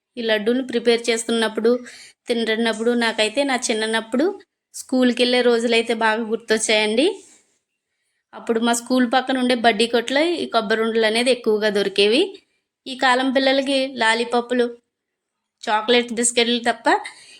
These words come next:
ఇవైతే తెలియవండి. ఇది మంచి ఎనర్జీ బూస్టర్‌గా కూడా యూజ్ అవుతుంది. ఇది ప్రిపేర్ చేసి పిల్లలకి రోజుకొకటిగా ఇంకా ఇస్తే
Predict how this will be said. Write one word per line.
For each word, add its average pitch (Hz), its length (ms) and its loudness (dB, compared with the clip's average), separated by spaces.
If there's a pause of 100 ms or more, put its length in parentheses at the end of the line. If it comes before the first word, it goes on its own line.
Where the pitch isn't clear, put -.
(120)
ఇవైతే 240 380 2
తెలియవండి. 226 600 2 (520)
ఇది 226 140 -6
మంచి 233 320 0
ఎనర్జీ 220 420 0
బూస్టర్‌గా 226 580 0
కూడా 233 240 0 (680)
యూజ్ 240 260 0
అవుతుంది. 233 440 2 (1700)
ఇది 247 80 -6
ప్రిపేర్ 247 420 2
చేసి 254 300 0
పిల్లలకి 240 580 4
రోజుకొకటిగా 240 800 2
ఇంకా 240 280 2
ఇస్తే 262 340 2